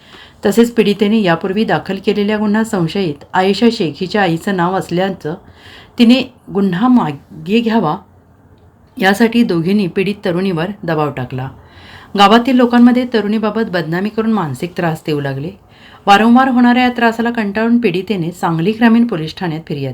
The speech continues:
दिली. तरुणीच्या फिर्यादीवरून पोलिसांनी बदनामी करणाऱ्या संशयित तिघांविरोधात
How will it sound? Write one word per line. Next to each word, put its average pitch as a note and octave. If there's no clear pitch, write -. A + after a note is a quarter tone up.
दिली. B2
तरुणीच्या A#3+
फिर्यादीवरून F#3
पोलिसांनी F#3
बदनामी E3+
करणाऱ्या A3+
संशयित F3+
तिघांविरोधात E3+